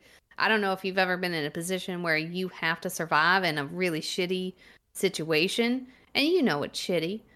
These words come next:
but sometimes you, you just gotta do what you gotta do to survive.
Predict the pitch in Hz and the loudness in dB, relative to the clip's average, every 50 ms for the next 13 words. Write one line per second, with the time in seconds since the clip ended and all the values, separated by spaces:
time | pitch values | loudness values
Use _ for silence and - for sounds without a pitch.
0 | _ _ _ _ _ _ - 202 143 - - - _ _ _ _ _ _ - - | _ _ _ _ _ _ 2 2 2 2 -2 -8 _ _ _ _ _ _ -4 -2
1 | 220 208 214 226 220 220 208 214 214 202 208 - _ - 208 208 - 214 208 - | -2 0 2 2 2 2 2 0 -4 -4 -4 -10 _ -8 -6 -2 -2 -2 -2 2
2 | - 220 202 190 185 202 208 196 170 127 - 202 196 190 185 185 190 190 180 170 | 2 2 2 2 4 4 4 4 2 2 2 2 2 2 2 -2 -4 -4 -4 -4
3 | 160 - 151 151 160 165 202 208 - - - | -6 -8 -8 -4 -2 -2 -2 -2 -4 -8 -16